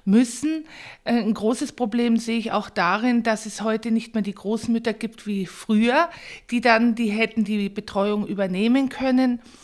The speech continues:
Und von der Seite her, denke ich mir, wird es für viele Kinder schwieriger, für viele Familien schwieriger.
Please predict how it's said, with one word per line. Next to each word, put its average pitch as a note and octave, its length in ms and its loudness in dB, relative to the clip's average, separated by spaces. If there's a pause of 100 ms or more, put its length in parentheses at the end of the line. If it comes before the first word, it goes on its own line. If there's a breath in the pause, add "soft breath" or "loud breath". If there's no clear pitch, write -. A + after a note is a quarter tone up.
(480 loud breath)
Und A3+ 240 4
von A3 180 0
der G#3+ 220 4
Seite G3+ 400 0
her, A3 240 2
denke G#3 280 -2
ich G#3+ 120 -6
mir, A3 240 0
wird G#3 160 -2
es G#3 100 -4
für G#3 140 -8
viele G#3+ 320 -6
Kinder G#3 380 -2
schwieriger, G3 520 -4
für G3 160 -6
viele G3+ 260 -4
Familien G3 520 -2
schwieriger. F3 720 -8